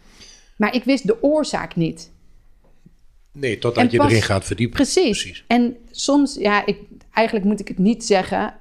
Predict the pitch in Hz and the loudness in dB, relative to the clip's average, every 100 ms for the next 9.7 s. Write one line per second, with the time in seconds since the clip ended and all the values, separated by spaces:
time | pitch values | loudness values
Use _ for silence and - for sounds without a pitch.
0 | - _ _ - 202 190 240 233 185 202 | -20 _ _ -2 2 4 2 2 2 2
1 | 202 190 196 196 - 202 202 190 226 226 | 2 0 0 -4 0 0 0 0 -2 0
2 | 175 170 170 - _ _ _ _ _ _ | 0 0 -4 -14 _ _ _ _ _ _
3 | 190 - 190 190 180 214 220 208 202 - | -4 -2 -2 -2 0 0 0 0 -2 -2
4 | - - 202 208 190 185 180 - 240 254 | -8 0 0 0 -2 -2 -2 -4 -2 -2
5 | - - 180 - - _ _ _ 196 196 | -4 -6 -8 -10 -14 _ _ _ -2 0
6 | 175 - 190 208 208 208 - 196 170 220 | 0 -2 0 0 -2 -6 -6 -6 -2 0
7 | 185 165 180 220 214 196 - 170 208 202 | -2 -2 -2 0 -2 -4 -6 0 2 2
8 | 208 175 185 175 170 - 185 170 - 220 | -2 -2 -2 -2 -4 -2 0 -2 -2 -2
9 | 214 214 208 202 208 233 | -2 -2 -2 -2 -2 -4